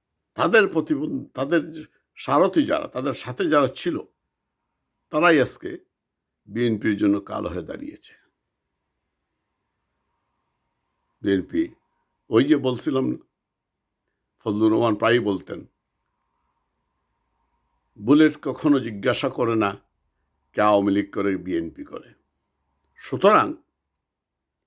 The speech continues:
এই যে মাইনাস টু ফর্মুলা, দুই এগারো, ওয়ান ইলেভেনের সময় যারা করেছিল, তারাই আজকে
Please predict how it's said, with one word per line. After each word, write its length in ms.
এই 200
যে 320
মাইনাস 440
টু 120
ফর্মুলা, 580
দুই 520
এগারো, 400
ওয়ান 480
ইলেভেনের 360
সময় 440
যারা 220
করেছিল, 560
তারাই 320
আজকে 340